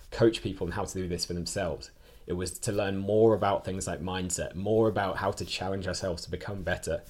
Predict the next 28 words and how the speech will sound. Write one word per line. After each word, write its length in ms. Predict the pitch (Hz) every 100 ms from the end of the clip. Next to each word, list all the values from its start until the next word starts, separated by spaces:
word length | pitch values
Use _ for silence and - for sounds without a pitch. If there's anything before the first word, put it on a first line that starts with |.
| - - - - -
Um, 380 | - 92 90 90
so 140 | -
I 40 | 95
wanna 180 | 104 95
achieve 280 | - 101
more 320 | 87 90 92 95
in 80 |
sport 480 | 90 - 120 123 -
through 140 | - 87
things 240 | 87 87
like 140 | 85
CrossFit. 540 | - 107 107 - 101 -
Ben's 280 | 92 92 90
done 380 | 90 92 90 - - -
seventy 400 | - 104 107 98
mile 260 | 101 104 101
cycle 440 | - 98 98 104
races, 600 | 95 98 98 101 98 92 - - - -
jiu-jitsu, 760 | - 90 - 110 - - 101
all 200 | 101 110
kinds 240 | 104 107 95
of 80 | 87
things 340 | 92 85 85 - - - -
since 260 | 101 95
then. 360 | 95 90 90 92 - - - - - - - -
Um, 380 | - 92 90 90
he's 200 | - 98
now 360 | 104 101 98